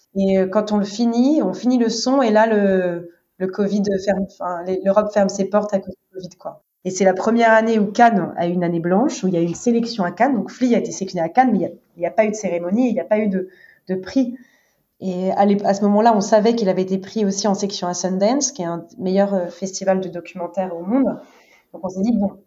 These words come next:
et c'est qui se passe en février, on s'est dit, bon, bah, il va pas aller à Cannes,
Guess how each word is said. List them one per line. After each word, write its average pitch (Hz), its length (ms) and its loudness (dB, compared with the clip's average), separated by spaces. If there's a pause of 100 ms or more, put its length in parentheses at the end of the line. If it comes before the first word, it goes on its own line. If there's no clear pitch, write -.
(140)
et - 40 -18
c'est 196 140 -12
qui 185 140 -16
se - 40 -20
passe 185 180 -2
en 180 40 -6
février, 190 580 -2 (160)
on - 40 -20
s'est 185 120 -16
dit, 196 80 -2
bon, 202 120 2
bah, 185 100 2
il 180 80 -4
va 185 80 2
pas 208 240 0
aller 214 160 2
à 175 100 2
Cannes, 214 540 0